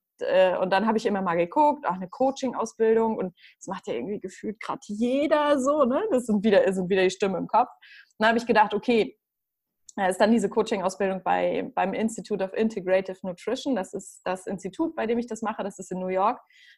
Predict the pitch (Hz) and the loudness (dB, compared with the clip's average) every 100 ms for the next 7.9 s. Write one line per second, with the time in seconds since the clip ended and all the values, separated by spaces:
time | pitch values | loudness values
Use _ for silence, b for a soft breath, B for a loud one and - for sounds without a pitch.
0 | - 208 214 262 311 262 - 185 214 202 | -2 0 2 4 6 6 6 6 4 -4
1 | - - - 175 196 196 190 196 202 190 | -4 -4 -2 -2 -2 0 0 0 -2 -2
2 | 254 269 262 247 226 226 220 220 214 208 | 0 0 0 0 2 2 0 -4 -6 -4
3 | 208 214 208 202 202 - 202 196 196 185 | -2 -2 -2 0 0 -2 -6 -4 -4 -6
4 | 190 185 175 185 - 185 180 180 180 _ | -6 -6 -6 -8 -10 -6 -4 -6 -14 _
5 | _ _ - 185 180 180 175 175 208 202 | _ _ -10 -6 -4 -4 -6 -2 0 0
6 | 190 180 214 208 214 180 175 - 202 277 | -6 -6 -2 2 4 4 2 -4 0 4
7 | 254 208 226 247 233 214 190 185 180 | 4 6 4 6 4 4 6 4 2